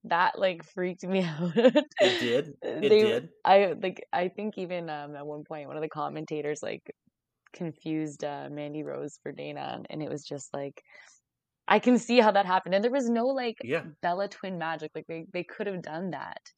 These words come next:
Speaker 2: Yeah.
Speaker 1: They totally could have worked that angle, like, the fact they looked so identical.
Speaker 2: Mm-hmm.
Speaker 1: Um, also, so me and my friends, we were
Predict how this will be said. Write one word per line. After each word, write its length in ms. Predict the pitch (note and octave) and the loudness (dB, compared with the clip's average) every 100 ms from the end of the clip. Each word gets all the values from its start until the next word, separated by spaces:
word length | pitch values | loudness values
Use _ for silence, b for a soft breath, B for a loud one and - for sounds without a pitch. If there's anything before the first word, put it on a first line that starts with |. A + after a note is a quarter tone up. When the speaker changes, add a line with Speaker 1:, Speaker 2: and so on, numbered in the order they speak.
| B B | B B
Speaker 2:
Yeah. 220 | A#2+ A#2+ - - | -4 -4 -6 -8
Speaker 1:
They 120 | F3 | -8
totally 420 | F3 G#3 G#3 A3 | -6 -4 -2 -2
could 140 | G#3+ G3 | -4 -6
have 100 | D#3+ | -2
worked 280 | D#3+ D#3+ | -2 0
that 160 | D#3 D3+ | 0 0
angle, 280 | C#3+ C#3+ C3 | -2 -4 -4
like, 140 | C3+ | -4
the 80 | C#3+ | -4
fact 260 | C#3 C#3 - | -2 -2 -2
they 100 | D3 | -6
looked 220 | D3 - | -6 -8
so 120 | D#3 | -6
identical. 560 | D3 D3 D3 D3 - D#3+ B B B B - | -6 -6 -10 -10 -14 -16 B B B B -4
Speaker 2:
Mm-hmm. 320 | D#3 D#3 D#3+ | -2 -2 -4
Speaker 1:
Um, 120 | E3 _ _ _ _ _ - - | -10 _ _ _ _ _ -6 2
also, 320 | F#3+ - F#3+ | 2 2 -2
so 260 | - F#3 | 4 2
me 180 | E3+ A3 | 4 0
and 80 | G#3 | 2
my 140 | E3+ | 0
friends, 340 | E3 D#3+ D3+ D#3 | 0 0 0 -4
we 100 | D#3 | -2
were 340 | D3+ D3+ D3+ | 0 0 -2